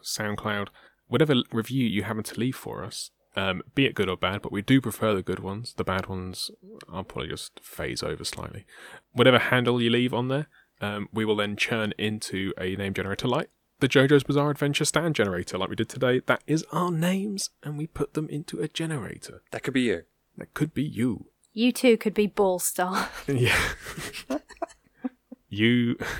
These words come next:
Speaker 1: yeah, I, I can't think why All Might never said that. Um, yeah, so you leave us a review and you too can be a Ball Star. Hashtag Ball Star. Yeah, I like that.
Speaker 2: Hashtag
Speaker 1: Um,
Speaker 2: no, what, um, uh, uh.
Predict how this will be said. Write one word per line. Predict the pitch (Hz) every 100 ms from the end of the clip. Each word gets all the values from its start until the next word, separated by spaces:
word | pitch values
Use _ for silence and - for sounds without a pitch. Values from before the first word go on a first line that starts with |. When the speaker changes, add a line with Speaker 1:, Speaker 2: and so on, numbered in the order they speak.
| - 196
Speaker 1:
yeah, | 160 98 87 -
I, | - - 110 110
I | -
can't | - 165
think | 127
why | 107
All | 117 113
Might | 104
never | 110 107
said | - 117
that. | 87 82 - - - - - -
Um, | 120 123 123 123 123 120 120 - - - - - - - - - _ _
yeah, | 156 175 104
so | - 113
you | 110 110 - -
leave | - 127
us | 117
a | 123
review | 113 117 120
and | - 104 107 101
you | - 101 110 107
too | - - 110
can | 101 101
be | 98
a | 95
Ball | 101 101
Star. | - 107 131 - - - - - -
Hashtag | - 120 - 107
Ball | 107 107
Star. | - 156 - _ _ -
Yeah, | 107 - -
I | 113
like | -
that. | - - _ _ -
Speaker 2:
Hashtag | 107 110 110 113
Speaker 1:
Um, | 110 -
Speaker 2:
no, | 127 113
what, | - 175 175 -
um, | 170 170 151 147 -
uh, | 135 127 -
uh. | 123 92 87 90